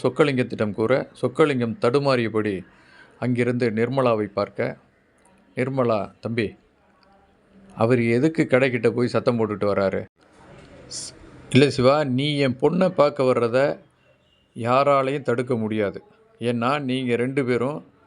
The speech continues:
குழந்தையிலிருந்தே ஒண்ணா வளர்ந்தவங்க. உங்களுக்குள்ள அப்படி ஒரு அன்பு இருக்கு. அவளும் நீயும் எப்படி பழகுனீங்கன்னு எனக்கு நல்லாவே தெரியும்.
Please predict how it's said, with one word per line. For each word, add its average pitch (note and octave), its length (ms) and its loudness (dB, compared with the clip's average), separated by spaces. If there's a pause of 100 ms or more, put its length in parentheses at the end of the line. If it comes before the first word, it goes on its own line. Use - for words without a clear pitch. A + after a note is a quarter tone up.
(340)
குழந்தையிலிருந்தே C3+ 840 0
ஒண்ணா C#3 360 0
வளர்ந்தவங்க. A#2 520 -2 (800)
உங்களுக்குள்ள C#3 640 -2
அப்படி C#3 280 -2
ஒரு A#2 160 2
அன்பு C#3+ 220 -4
இருக்கு. A2 280 -4 (400)
அவளும் C#3+ 320 0
நீயும் C#3 300 -4
எப்படி C3 320 -4
பழகுனீங்கன்னு B2+ 680 -2
எனக்கு A2+ 220 -6
நல்லாவே B2+ 420 -2
தெரியும். A#2 380 -8